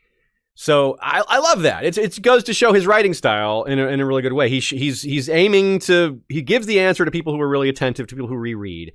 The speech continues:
while keeping it hidden from people who are gonna be surprised when this book is revealed or when this book is busted out by someone.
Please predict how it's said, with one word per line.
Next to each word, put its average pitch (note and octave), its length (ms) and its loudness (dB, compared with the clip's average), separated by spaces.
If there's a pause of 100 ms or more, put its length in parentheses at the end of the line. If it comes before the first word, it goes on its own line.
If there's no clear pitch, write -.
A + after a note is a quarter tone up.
(420)
while B2 160 2
keeping D3+ 380 -4
it C3 80 -2
hidden B2+ 480 -2
from B2+ 200 -6
people C3+ 240 -4
who C3+ 100 2
are D#3 60 2
gonna F#3 140 2
be A3 80 -2
surprised E3 640 0
when D#3 280 0
this D#3 140 -2
book D3 260 0
is C#3+ 140 -2
revealed E3+ 420 0
or B2+ 40 0
when C3+ 80 -2
this C3 80 -6
book G#2 200 0
is B2 100 -4
busted D3+ 380 0
out F3+ 200 2
by A2+ 120 0
someone. G2+ 520 -8